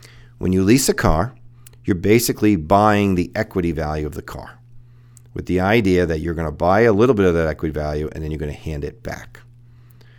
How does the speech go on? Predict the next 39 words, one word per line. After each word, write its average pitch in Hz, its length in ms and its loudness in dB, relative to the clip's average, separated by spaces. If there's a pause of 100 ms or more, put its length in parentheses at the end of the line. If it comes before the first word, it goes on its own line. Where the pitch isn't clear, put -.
(540)
Where 95 140 0
people 127 260 2
get 101 160 4
in 82 80 -4
trouble 170 360 4
very 76 240 -2
often 117 460 -6 (800)
is 101 300 4
they 98 280 2
end 107 160 2
up 98 160 0
using 98 420 0
more 117 400 6
of 90 60 0
the 90 140 2
equity 85 280 -2
value 82 400 -2
than 85 200 -4
they 87 100 -2
planned 90 500 -6
on. - 260 -12
In 82 120 -10
other 120 180 2
words, 85 500 -2 (300)
they - 100 -12
signed 127 360 2
a - 20 2
lease 113 260 2
agreement 90 420 -2
that 76 160 -6
said 82 260 -2
they 80 120 -2
would 76 160 -6
drive 73 420 -4
so 143 260 -2
many 127 180 0
miles 76 560 -4
a - 80 -12
year, 113 400 2